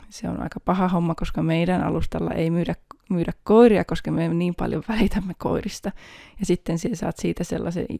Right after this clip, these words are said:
jonkun tällaisen ilmoitusbännin, että siinä vaan tulee tällainen, että ilmoitusta sinä ei hyväksytty, koska yritit myydä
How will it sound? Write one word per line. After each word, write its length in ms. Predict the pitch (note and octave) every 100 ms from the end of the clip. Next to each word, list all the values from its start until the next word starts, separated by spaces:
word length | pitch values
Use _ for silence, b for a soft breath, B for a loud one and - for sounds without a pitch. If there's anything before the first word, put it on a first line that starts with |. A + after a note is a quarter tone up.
| - -
jonkun 360 | F#3+ - A#3+
tällaisen 460 | - - E3+ D#3+ - -
ilmoitusbännin, 760 | D#3+ E3 E3 - E3 D#3+ E3
että 180 | E3 F3
siinä 300 | F#3 - A3+
vaan 160 | G#3
tulee 360 | F3 E3+ E3 D#3+ - - -
tällainen, 260 | E3 E3
että 140 | D#3+ D#3+
ilmoitusta 540 | D#3+ E3+ G#3+ A3+ F#3
sinä 200 | - -
ei 120 | F3
hyväksytty, 500 | F3 F3 - B3 -
koska 320 | - E3 - -
yritit 300 | - D3 - - B B B B -
myydä 220 | - -